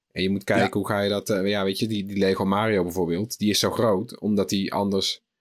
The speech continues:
Speaker 1: een te korte batterijduur heeft, of omdat je er dan chips in moet stoppen die hartstikke duur zijn. Terwijl als je iets goedkopere chips neemt, dan zijn ze wat groter. Nou,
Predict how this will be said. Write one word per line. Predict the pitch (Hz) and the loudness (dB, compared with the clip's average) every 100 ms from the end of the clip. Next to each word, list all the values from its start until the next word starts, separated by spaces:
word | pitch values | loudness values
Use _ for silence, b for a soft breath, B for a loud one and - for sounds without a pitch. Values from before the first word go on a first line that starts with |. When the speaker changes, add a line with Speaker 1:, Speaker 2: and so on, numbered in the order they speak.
| _ | _
Speaker 1:
een | 85 90 | -8 -6
te | - | -2
korte | 107 - | -2 0
batterijduur | 110 107 123 147 131 101 | 0 0 2 2 2 2
heeft, | 85 80 - | 0 -4 -8
of | 82 87 - _ _ _ _ _ | -8 -8 -10 _ _ _ _ _
omdat | 98 95 | 0 2
je | 98 | 2
er | 95 | 0
dan | 95 92 | 0 0
chips | - 113 - | 0 0 0
in | 104 | 0
moet | 104 | 0
stoppen | - 101 - 107 | -2 -4 -2 0
die | 101 | 0
hartstikke | 92 - 101 | 0 -2 -2
duur | 113 151 127 | 0 2 2
zijn. | 87 87 | 0 -2
Terwijl | 92 90 | -4 -2
als | 78 - | -2 -2
je | |
iets | 95 | -6
goedkopere | - - 113 113 98 | -6 0 2 2 0
chips | - 87 90 | 0 -2 -2
neemt, | 78 98 - | -4 -6 -6
dan | 101 | -4
zijn | 82 82 | -2 -2
ze | |
wat | 87 - | -4 0
groter. | 110 117 92 | 2 2 0
Nou, | 98 | -4